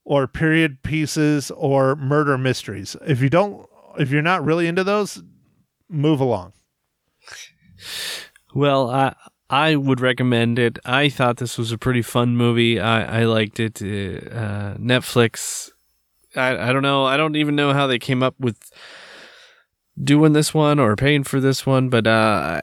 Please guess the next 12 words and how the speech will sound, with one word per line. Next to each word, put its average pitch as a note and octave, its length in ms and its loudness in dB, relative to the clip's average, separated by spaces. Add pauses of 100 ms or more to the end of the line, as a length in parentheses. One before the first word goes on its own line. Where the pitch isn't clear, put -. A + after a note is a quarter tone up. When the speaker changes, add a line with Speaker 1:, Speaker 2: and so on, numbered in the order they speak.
(100)
Speaker 2:
I, C#3+ 80 0
I - 20 2
liked F3+ 300 0
it, G2 80 -6
man. G#2 260 -6 (220)
So A2 480 2
I E3 240 2
would C#3+ 140 -2
recommend C3 580 2
streaming - 400 -2
it. - 120 -14 (600)
Speaker 1:
Okay. D3+ 320 0